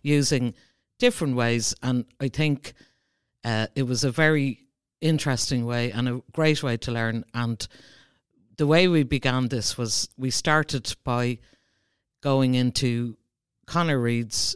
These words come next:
studio in town, and I'm going to introduce you to Conor now. Good morning, Conor. Thank you very much for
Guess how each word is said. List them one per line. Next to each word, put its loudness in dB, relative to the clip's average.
studio -2
in -4
town, -4
and -8
I'm -4
going -4
to -8
introduce -4
you -6
to -10
Conor -6
now. -8
Good -8
morning, 2
Conor. -4
Thank -6
you -6
very 0
much -6
for -10